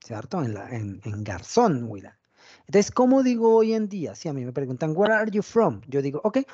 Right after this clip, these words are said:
I am from Garzón". "¿Por qué soy de Garzón?". "Pues porque aquí tengo mi casa, aquí es donde vivo,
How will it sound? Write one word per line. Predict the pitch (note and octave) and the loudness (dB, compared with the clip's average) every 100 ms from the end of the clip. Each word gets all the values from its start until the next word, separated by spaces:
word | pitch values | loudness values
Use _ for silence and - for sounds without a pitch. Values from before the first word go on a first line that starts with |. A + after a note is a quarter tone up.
| - - | -20 0
I | G#3+ | 4
am | B3 | 4
from | A#3 B3+ | 4 2
Garzón". | A#3+ A#3+ - G3 G#3 _ _ | 4 0 2 0 0 _ _
"¿Por | D#3 - | -4 -2
qué | E3+ | -2
soy | F3+ | 0
de | E3+ F3+ | 0 0
Garzón?". | D3+ C3+ C#3 B2+ _ _ _ | 0 -2 -8 -8 _ _ _
"Pues | - C#3+ | -16 -12
porque | - - C3 | -12 -4 -4
aquí | A2+ | -4
tengo | D3+ D#3+ F3 | -6 -4 -4
mi | D#3 | -6
casa, | - C3 C3 - A3+ _ _ - _ - | -4 -4 -4 -6 -10 _ _ -20 _ -10
aquí | - D3 | -2 0
es | |
donde | C3+ D#3+ D3+ | 2 2 2
vivo, | C3 E3 F#3 G#3+ | 2 2 0 -2